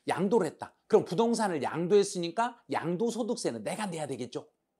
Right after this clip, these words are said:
그러면 나는 납세 의무자가 되는 거예요. 내가 갖다 내니까, 내 세금을, 내가 내야 될 세금을 내가 갖다 내니까 나는 납세 의무자가 되는 거예요. 그런데 남의 세금을 내가 받아가지고 그 받은 세금을 정부에게 전달하는 사람,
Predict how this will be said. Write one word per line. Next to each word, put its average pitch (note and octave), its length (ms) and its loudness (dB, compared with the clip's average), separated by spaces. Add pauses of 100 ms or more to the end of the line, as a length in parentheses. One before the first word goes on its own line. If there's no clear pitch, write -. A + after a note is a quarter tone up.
그러면 A3+ 360 2
나는 G#3 340 -2
납세 - 320 -2
의무자가 D#3 580 -2
되는 E2+ 280 -20
거예요. - 180 -20 (1200)
내가 D#3 320 2
갖다 G3 280 0
내니까, D3+ 420 2
내 C3+ 220 4
세금을, F#3+ 460 0
내가 F#3 460 4
내야 D#3+ 280 6
될 D#3+ 260 0
세금을 F#3+ 380 0
내가 C3 240 -2
갖다 D#3+ 240 -4
내니까 C#3+ 500 -2 (160)
나는 C3 300 -6
납세 G3+ 500 -8 (120)
의무자가 G3+ 580 -6
되는 - 260 -20
거예요. - 160 -18 (440)
그런데 A3 320 2 (320)
남의 G3+ 500 2
세금을 B3 640 0
내가 C#3+ 320 0
받아가지고 E3+ 1040 0
그 C4+ 280 2
받은 C3+ 380 -2
세금을 F#3 480 0
정부에게 D3+ 540 -2
전달하는 G3+ 600 0
사람, D#3 280 -4